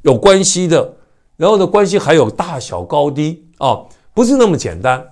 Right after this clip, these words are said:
但是呢，最令人更担心的是，在最近的美国这个国防战略报告当中啊，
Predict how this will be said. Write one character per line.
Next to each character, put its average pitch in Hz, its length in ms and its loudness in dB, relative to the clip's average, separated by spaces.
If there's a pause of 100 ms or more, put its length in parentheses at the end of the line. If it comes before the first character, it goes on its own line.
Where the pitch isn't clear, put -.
但 208 240 2
是 196 200 -4
呢， 147 280 -4 (400)
最 220 220 4
令 196 200 0
人 117 240 -4 (140)
更 175 240 2
担 127 260 -2
心 123 160 -6
的 110 120 -6
是， 101 280 -6 (560)
在 143 600 2
最 143 320 0
近 131 260 -4
的 98 240 -10 (1400)
美 131 200 -2
国 131 320 0
这 143 140 -4
个 117 400 0
国 120 200 -6
防 110 220 -6
战 120 160 -4
略 110 100 -4
报 101 220 -6
告 104 120 -6
当 101 220 -10
中 92 200 -10
啊， 73 120 -18